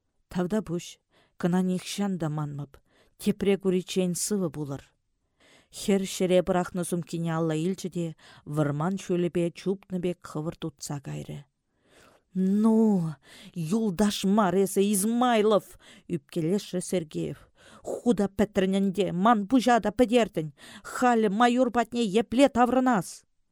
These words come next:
«Эбір таврынмы бір?» «Штаба кайы бірда, Савандеев юлдашан урх ротына күчарма ыйды бір», лыпландарчы сержант. «Пирінші ништа да шылны щук. Айкашев отряд командирі буласыне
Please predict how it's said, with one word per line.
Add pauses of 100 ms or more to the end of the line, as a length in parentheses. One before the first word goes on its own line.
(180)
«Эбір
таврынмы
бір?» (480)
«Штаба
кайы
бірда, (240)
Савандеев
юлдашан
урх
ротына
күчарма
ыйды
бір», (420)
лыпландарчы
сержант. (600)
«Пирінші
ништа
да
шылны
щук. (440)
Айкашев
отряд
командирі
буласыне